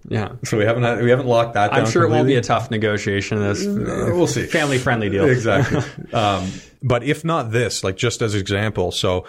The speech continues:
Speaker 2: the, the piece of land that, uh, my client I, I spoke about earlier
Speaker 1: Yeah.
Speaker 2: that we're buying right now, so that's actually a double lot he's purchasing.
Speaker 1: Yeah. So you got some room there. You could do it too.
Speaker 2: They've already done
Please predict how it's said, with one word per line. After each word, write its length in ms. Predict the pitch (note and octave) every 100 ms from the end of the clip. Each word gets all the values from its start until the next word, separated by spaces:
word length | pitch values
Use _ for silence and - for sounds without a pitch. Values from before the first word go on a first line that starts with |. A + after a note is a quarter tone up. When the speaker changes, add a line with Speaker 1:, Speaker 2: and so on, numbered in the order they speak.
| - _
Speaker 2:
the, 240 | G#2+ G2
the 160 | G2 G2+
piece 260 | - A#2+ A#2+
of 80 |
land 320 | G#2 G#2 G#2 F#2+
that, 220 | F#2 -
uh, 140 | A#2
my 160 | G2 E2+
client 500 | - G#2 G#2 G2+ F#2 -
I, 140 | F#2+ - -
I 100 | -
spoke 260 | - F2+
about 180 | F2 F2
earlier 500 | F#2 G2 F2+ - - _
Speaker 1:
Yeah. 100 | - - -
Speaker 2:
that 160 | F#2+ E2+
we're 80 | E2+
buying 300 | F2+ E2+ E2+
right 180 | E2+
now, 220 | E2 - -
so 120 | G2+
that's 240 | G2 G#2
actually 220 | A#2 A#2
a 40 | G2+
double 280 | F#2+ F#2 F2
lot 280 | E2+ - -
he's 160 | F2
purchasing. 400 | - - B2 G2 -
Speaker 1:
Yeah. 0 | -
So 140 | -
you 80 | G#2
got 100 | G2
some 120 | G2+
room 180 | G2 F#2+
there. 160 | G2
You 140 | G#2+ A2
could 100 | G#2+
do 100 | G#2+
it 100 | -
too. 140 | A#2
Speaker 2:
They've 220 | A#2+ A2 A2
already 240 | A#2+ B2+
done 200 | G#2